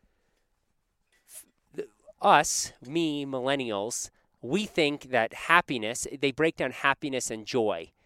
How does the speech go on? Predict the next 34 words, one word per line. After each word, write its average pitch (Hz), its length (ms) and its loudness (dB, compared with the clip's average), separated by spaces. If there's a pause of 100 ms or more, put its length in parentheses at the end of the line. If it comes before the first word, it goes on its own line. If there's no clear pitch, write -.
(300)
Um, 110 500 0 (720)
and 123 480 -2 (1160)
ha-, - 240 -8 (140)
uh, 117 340 2 (320)
I, 135 180 -4
I 139 80 4
forget 156 340 2
which 135 180 -2
is 120 120 -6
which, 107 340 -4
but 113 200 2 (180)
jo-, 185 340 6
one 156 320 2
of 175 160 2
them, 120 240 0
let's 117 160 -6
just 127 140 -6
say 120 140 -4
joy, 131 560 6
is 117 320 -2 (240)
traveling, 160 640 6
having, 117 380 -4 (340)
having, 110 500 -2
uh, 101 220 -2
having 110 380 -2
fun, 175 480 0
having 120 280 -2
good 113 160 -2
adventures, 165 580 -2
all 135 120 2
the 135 80 -2
things 131 220 -8
I'm 120 100 -6
describing. 123 600 2